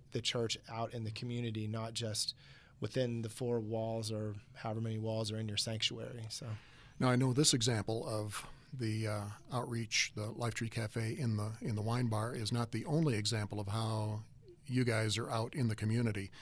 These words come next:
Speaker 2: Tell me about, uh, what else you're doing to reach your community.
Speaker 1: Yeah, we have a weekly community meal that we, we feed about three hundred people every week. Um, and, uh, we also prepare probably a hundred fifty to two hundred sack lunches donated,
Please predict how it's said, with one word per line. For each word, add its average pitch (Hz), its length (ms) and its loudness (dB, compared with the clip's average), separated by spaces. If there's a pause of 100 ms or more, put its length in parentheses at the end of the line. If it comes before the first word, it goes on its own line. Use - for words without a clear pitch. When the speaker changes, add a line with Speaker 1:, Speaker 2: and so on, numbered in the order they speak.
(340)
Speaker 2:
Tell 160 100 4
me 175 80 6
about, 131 300 4 (100)
uh, 117 180 4 (400)
what 127 220 4
else 120 220 6
you're 113 120 4
doing 104 400 4
to 110 180 -2
reach 110 260 2
your 101 80 -2
community. 98 460 -2 (1040)
Speaker 1:
Yeah, 180 220 10
we 156 140 8
have 175 280 6
a 135 180 10
weekly 147 600 6 (200)
community 147 440 2
meal 131 380 4
that 135 160 2
we, 127 220 0
we 135 120 2
feed 143 220 4
about 127 220 2
three 135 200 0
hundred 135 240 0
people 131 460 0
every 127 200 0
week. 127 560 0
Um, 113 520 -2 (120)
and, 120 380 -2
uh, 117 200 0
we 117 120 0
also 120 400 2
prepare 120 560 0
probably 131 560 0
a 113 60 0
hundred 120 260 -2
fifty 123 260 -2
to 113 80 -6
two 123 180 -2
hundred 120 220 0
sack 117 320 0
lunches 117 460 0
donated, 120 500 -2